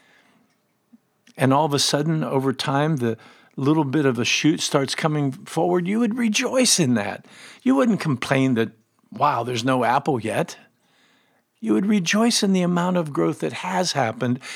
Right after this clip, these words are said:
and you'd continue to nurture it, believing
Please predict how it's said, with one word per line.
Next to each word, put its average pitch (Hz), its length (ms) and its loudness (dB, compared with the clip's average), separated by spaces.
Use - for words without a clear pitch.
and 151 160 0
you'd 170 160 -2
continue 202 520 2
to - 140 0
nurture 170 640 2
it, 131 180 -4
believing 156 840 2